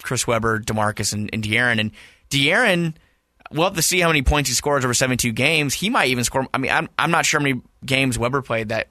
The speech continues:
that season, but as far as how many points scored in a season, we'll have to see where De'Aaron finishes over a seventy-two game span, because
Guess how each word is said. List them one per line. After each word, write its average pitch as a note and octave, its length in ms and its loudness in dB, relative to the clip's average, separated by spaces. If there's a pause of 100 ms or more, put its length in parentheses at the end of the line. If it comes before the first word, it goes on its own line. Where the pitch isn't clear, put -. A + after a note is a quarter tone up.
(100)
that A#2+ 160 -2
season, A#2 460 -2 (420)
but A2+ 260 0 (460)
as B2+ 100 -2
far D#3 100 2
as C#3+ 40 2
how D3 60 2
many C#3+ 120 2
points C#3+ 300 2
scored C#3+ 220 0
in B2+ 60 0
a A#2 40 0
season, D#3+ 400 0
we'll B2+ 80 0
have B2 80 -4
to B2 60 -4
see C3+ 140 0
where B2 120 0
De'Aaron A#2 320 0
finishes A#2+ 380 -2
over G#2+ 140 -4
a G#2+ 60 -4
seventy-two A2 420 -4
game G#2 200 -6
span, G2+ 400 -4
because G#2 360 -8